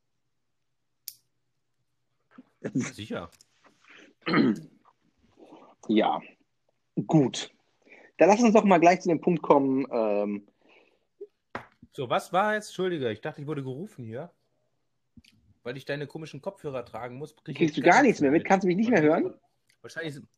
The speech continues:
Speaker 1: doch, das schon, aber wahrscheinlich wurde hier gerade eingebrochen
Speaker 2: Ach so, ja,
Speaker 1: oder so.
Speaker 2: äh, ich,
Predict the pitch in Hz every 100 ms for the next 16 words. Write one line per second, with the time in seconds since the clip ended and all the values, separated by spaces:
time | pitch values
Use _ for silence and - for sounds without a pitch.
0 | _ _ _ _ _ - 139 139 - 151
1 | 123 104 107 139 123 127 127 120 117 110
2 | 127 127 - 107 104 123 110 - 113 95
3 | 95 98 - - - _ 143 -